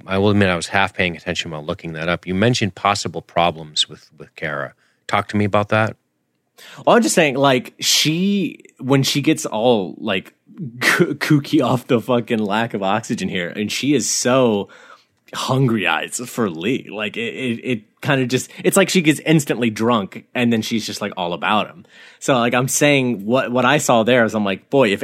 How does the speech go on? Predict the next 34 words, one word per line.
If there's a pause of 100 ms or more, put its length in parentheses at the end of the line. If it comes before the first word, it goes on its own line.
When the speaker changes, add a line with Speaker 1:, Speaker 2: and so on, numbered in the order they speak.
Speaker 2:
Anders
made
a, (220)
if
there
was
a
miraculous
return
of
Anders
to
the,
Speaker 1:
<laughs>
Speaker 2:
the
Galactica (140)
tomorrow,
ooh,
I
think
she's
gonna
have
to
really
wrestle
with
some
feelings
that
she
is
not
aware,